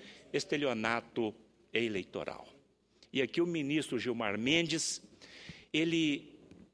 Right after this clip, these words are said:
Vossa Excelência mostrou de uma forma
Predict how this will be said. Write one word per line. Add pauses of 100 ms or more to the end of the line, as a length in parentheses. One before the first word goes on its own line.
(560)
Vossa
Excelência
mostrou
de
uma
forma